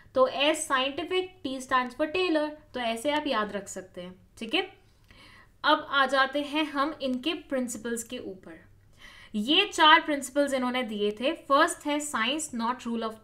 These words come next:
thumb, harmony not discord, cooperation not individualism, development of each and every person to his or her greatest efficiency and prosperity। एक-एक करके पढ़ लेते हैं, starting with science not rule of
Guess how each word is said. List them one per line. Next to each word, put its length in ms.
thumb, 200
harmony 560
not 240
discord, 540
cooperation 720
not 260
individualism, 720
development 720
of 100
each 280
and 120
every 380
person 360
to 100
his 220
or 140
her 220
greatest 380
efficiency 560
and 160
prosperity। 680
एक-एक 380
करके 240
पढ़ 240
लेते 280
हैं, 160
starting 560
with 180
science 540
not 260
rule 240
of 160